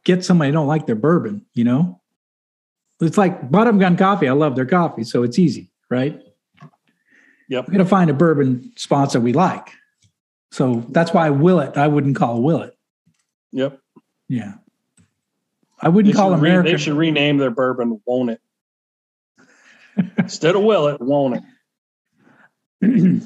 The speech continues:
Speaker 1: <clears throat> I think that there's some versions of Willet that are
Speaker 2: That,
Speaker 1: good. People talk
Speaker 2: that
Speaker 1: about
Speaker 2: stuff's so bad, I wouldn't will it to somebody after I died.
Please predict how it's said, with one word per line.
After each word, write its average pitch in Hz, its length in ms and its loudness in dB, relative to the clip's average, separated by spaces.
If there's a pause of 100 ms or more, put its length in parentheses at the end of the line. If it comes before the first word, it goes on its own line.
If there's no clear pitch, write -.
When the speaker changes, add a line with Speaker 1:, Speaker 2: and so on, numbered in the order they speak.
Speaker 1:
<clears throat> - 80 -18
I 185 80 4
think 339 240 0
that 233 180 2
there's 180 260 2
some 208 260 4
versions 175 380 2
of 147 80 2
Willet 180 300 2
that 170 80 -2
are 131 80 -2
Speaker 2:
That, 117 60 -8
Speaker 1:
good. 151 240 0
People 165 220 -2
talk 151 220 0
Speaker 2:
that 175 100 0
Speaker 1:
about 135 180 -2
Speaker 2:
stuff's 175 320 0
so 160 200 2
bad, 147 400 0
I 156 80 2
wouldn't 151 400 -2
will 147 240 0
it 165 120 -8
to - 60 -16
somebody 156 420 0
after 160 300 -2
I 170 80 0
died. 131 420 -2